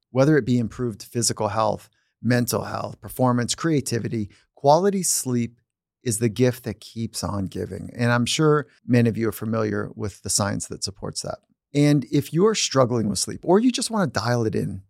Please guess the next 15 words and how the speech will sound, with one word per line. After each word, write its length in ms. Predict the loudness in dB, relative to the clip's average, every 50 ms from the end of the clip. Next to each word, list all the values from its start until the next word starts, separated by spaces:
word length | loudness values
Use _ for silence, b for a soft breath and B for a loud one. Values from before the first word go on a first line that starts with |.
| _ -16
a 40 | -10
bit 180 | -8 -8 -8
further, 420 | -8 -8 -10 -8 -8 -8 -8 -12 -12 _ _ _ _ _ _ _ _ _ 0
Cured's 460 | 4 4 6 6 4 2 0 -2 -6 -8 _ -6
Zen 400 | -2 2 4 6 6 6 4 2
formula, 640 | 0 -2 0 0 0 0 0 -2 -2 -4 -6 -6 -8 -10 _ _ _ _ _ _
it 120 | -20 -20 _ _ _ _ _ -8
just 280 | -6 -4 -4 -4 -6
might 180 | -6 -8 -8 -8
be 80 | -8 -8
a 60 | -8
great 200 | -8 -8 -6 -6
solution 360 | -4 -2 -2 -2 -2 -4 -6
for 160 | -8 -10 -12
you. 180 | -14 -16 -18